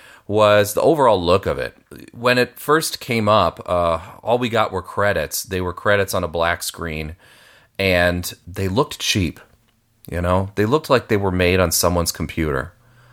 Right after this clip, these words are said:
honestly. As the movie goes on through these scenes,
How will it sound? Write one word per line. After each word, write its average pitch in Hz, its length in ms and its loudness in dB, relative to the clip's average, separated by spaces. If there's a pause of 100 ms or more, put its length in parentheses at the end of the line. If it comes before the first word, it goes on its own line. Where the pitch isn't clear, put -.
(180)
honestly. 82 640 -2 (300)
As 139 220 -2
the 151 100 -2
movie 131 300 -2
goes 104 240 -2
on 95 220 0
through 95 180 -6
these 85 200 -6
scenes, 90 640 -4